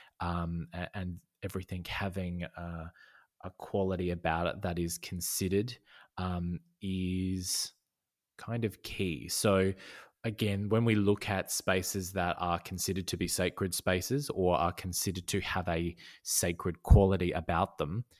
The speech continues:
everything has been considered,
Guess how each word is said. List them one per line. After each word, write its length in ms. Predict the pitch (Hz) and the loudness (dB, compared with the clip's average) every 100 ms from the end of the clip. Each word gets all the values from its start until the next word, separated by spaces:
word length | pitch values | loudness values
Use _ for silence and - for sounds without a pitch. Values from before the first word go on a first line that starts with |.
| _ - | _ -4
everything 560 | 104 95 101 - 98 90 | -2 0 -2 -2 -6 -6
has 360 | - 95 90 87 | -6 -4 -4 -4
been 480 | 87 87 87 87 85 | -4 -2 -2 -4 -6
considered, 720 | - 95 - 98 87 87 85 | -6 -4 -2 -2 0 0 0